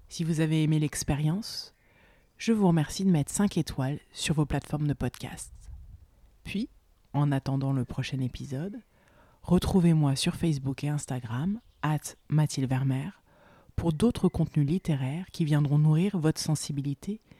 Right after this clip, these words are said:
et votre besoin de profondeur. Enfin, pour soutenir ce projet, retrouvez le lien Tipeee en description de l'épisode.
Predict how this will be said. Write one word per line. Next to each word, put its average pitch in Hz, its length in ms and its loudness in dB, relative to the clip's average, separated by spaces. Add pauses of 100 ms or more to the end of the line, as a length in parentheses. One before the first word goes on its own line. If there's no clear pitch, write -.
(240)
et 135 80 -2
votre 127 200 0
besoin 143 320 -2
de 156 60 0
profondeur. 135 760 -2 (1080)
Enfin, 220 340 0 (720)
pour - 160 0
soutenir 196 360 2
ce 151 120 -2
projet, 143 500 -2 (640)
retrouvez 151 480 0
le 135 100 2
lien 131 240 -2
Tipeee - 480 -8 (140)
en 139 140 2
description 147 640 -4
de 147 100 0
l'épisode. 113 680 -6